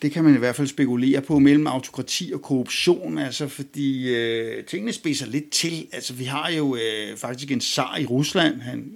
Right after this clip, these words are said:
han hedder præsident, øh, præsident Putin, som hele tiden giver sig selv længere og længere, øh, øh,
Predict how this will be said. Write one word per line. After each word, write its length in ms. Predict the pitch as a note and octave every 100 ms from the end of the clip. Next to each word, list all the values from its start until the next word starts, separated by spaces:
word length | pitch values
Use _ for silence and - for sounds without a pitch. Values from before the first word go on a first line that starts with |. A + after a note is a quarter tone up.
| C4+
han 260 | - A2 G#2
hedder 200 | D#3 D3+
præsident, 760 | - A#2 A#2 B2+ D#3+ C4+ - -
øh, 280 | - B2+ - - _ - - - - - -
præsident 340 | G2 - -
Putin, 420 | D3+ G3 - A3+
som 440 | - C#3 G#2+ - C#3+ -
hele 180 | E3 E3+
tiden 280 | C#3 C#3
giver 160 | C#3 C3
sig 140 | B2
selv 280 | A#2 D3 D3
længere 340 | B2+ C3+ D3 D#3
og 40 |
længere, 460 | B2+ C3 C#3+ B2 A#2
øh, 520 | B2 A#2 A2+ B2 A#2 A2+
øh, 200 | B2 A#2